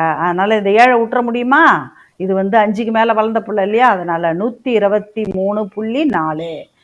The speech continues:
இவன் வந்து ஒன்பது, ஒரு தசம இடம்னா ஒன்பதை மட்டும் எடுக்கணும். அதனால பக்கத்துல இருக்கிற இடம் பார்க்கும்பொழுது நீங்க என்ன செய்யணும்? ஒண்ணை சேர்த்துக்கணும். ஒண்ணை சேர்த்துட்டா இவன் டபுள் டிஜிட் ஆயிடுவான், அதனால ட்வென்டி.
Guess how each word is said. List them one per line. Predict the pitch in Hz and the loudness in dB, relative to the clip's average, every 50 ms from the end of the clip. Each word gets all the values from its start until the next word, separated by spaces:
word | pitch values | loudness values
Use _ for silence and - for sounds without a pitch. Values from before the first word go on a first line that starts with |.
| _ - - - _ - 214 | _ -20 -20 -20 _ -4 0
இவன் | 233 240 240 240 | 0 2 2 0
வந்து | 233 226 240 262 277 311 370 427 370 - - _ _ _ - 208 | 0 2 2 4 4 4 4 2 -2 -8 -14 _ _ _ -2 0
ஒன்பது, | 233 233 220 254 233 180 160 - _ _ _ _ _ _ _ _ _ _ 196 | 2 4 4 4 2 2 -2 -8 _ _ _ _ _ _ _ _ _ _ 2
ஒரு | 220 262 285 262 262 | 4 4 4 4 2
தசம | 262 262 269 294 269 262 233 | 2 0 0 -2 -2 -2 -2
இடம்னா | 240 240 262 269 233 220 | 0 0 2 2 2 0
ஒன்பதை | 226 226 254 247 247 233 | 0 0 -2 0 0 0
மட்டும் | 226 220 240 247 226 | -2 -2 -2 -2 -2
எடுக்கணும். | 202 190 190 196 196 190 185 | -2 -2 -2 -2 -2 0 0
அதனால | 180 180 190 214 196 - | -2 -2 -4 -4 -4 -4
பக்கத்துல | 196 190 - 254 - 269 247 220 | -4 -4 -4 -4 -2 -2 -2 -2
இருக்கிற | 190 185 190 180 175 175 | -2 -2 -4 -4 -2 -2
இடம் | 185 202 196 190 | -2 -2 0 0
பார்க்கும்பொழுது | 180 170 - 175 165 156 160 165 156 165 170 175 175 180 180 180 175 - _ _ _ _ _ - | -2 -2 -4 -8 -8 -6 -4 -4 -4 -2 -2 0 0 0 0 -2 -4 -6 _ _ _ _ _ -8
நீங்க | 180 180 180 190 | -6 -4 -2 0
என்ன | 214 247 240 - | 0 0 0 -2
செய்யணும்? | 240 247 240 226 208 180 160 165 185 | -2 0 0 2 2 2 2 2 0
ஒண்ணை | 202 233 254 262 - | 2 2 2 0 0
சேர்த்துக்கணும். | - 196 185 - - 147 143 - - 175 | -2 -4 -4 -6 -8 -14 -16 -14 -10 -8
ஒண்ணை | 196 220 240 226 | -6 -4 -4 -2
சேர்த்துட்டா | - 226 196 - 220 262 262 262 240 | -4 -4 -4 -2 0 2 2 2 2
இவன் | 233 214 190 185 196 | 0 0 0 2 0
டபுள் | 196 208 233 214 | 0 2 0 -2
டிஜிட் | 226 190 220 208 226 202 | -2 -2 -2 0 0 2
ஆயிடுவான், | 190 175 170 180 175 170 | 2 0 0 0 0 0
அதனால | 165 170 180 196 202 - - | 0 0 0 -2 -2 -2 -4
ட்வென்டி. | 175 165 175 165 156 - 220 226 | -6 -4 -6 -6 -4 -2 -2 -2